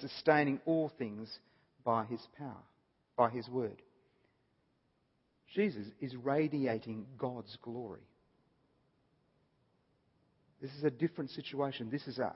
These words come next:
a, a, an even greater situation than what's taking place on Mount Sinai. In fact, Jesus is evidently much greater than Moses and Elijah because they disappear and he's the one that's left.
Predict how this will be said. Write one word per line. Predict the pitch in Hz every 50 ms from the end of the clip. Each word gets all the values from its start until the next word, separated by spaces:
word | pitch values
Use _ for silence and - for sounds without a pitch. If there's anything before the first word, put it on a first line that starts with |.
| -
a, | 127
a, | 117 - - 117 117 - _ - 131 - - -
an | 139 147 -
even | 156 139 127 123 117
greater | - 131 139 147 165 170 - 151
situation | - - 117 - - 107 98 92 80 - - 120 117 - - _ _ _ _ _ _ _ -
than | 120 123
what's | 117 110 - - -
taking | 127 113 - 117 110
place | - - 113 104 107 - - - - _ _ _ -
on | 107 101
Mount | 98 98 95 - - -
Sinai. | - 123 113 107 101 101 104 _ _ _ _ _ _ _ _ _ _ _ _ _ _ _ _ _ _ _ _ _ _ _ _ _ _ _ _
In | 139
fact, | 147 147 127 -
Jesus | 156 175 170 135 143 143
is | 165 156 - - - -
evidently | 160 185 196 214 202 165 147 135 104 117 123 113 - - - - - -
much | 151 156 165 175 196 - - - -
greater | - 151 143 131 123 113 123 110 - - - - - _
than | 139 131 131
Moses | 123 123 123 127 127 120 113 123 117 - - -
and | 123 117
Elijah | 107 107 107 98 101 95 95 - 143 156 151 - _ _
because | - - - 143 120 117
they | 139 147 165 165
disappear | 143 135 - - 127 - - - 165 127 104
and | 107 107
he's | 156 143 127
the | 120 127
one | 120 123 120 120
that's | 120 - - -
left. | 139 143 143 -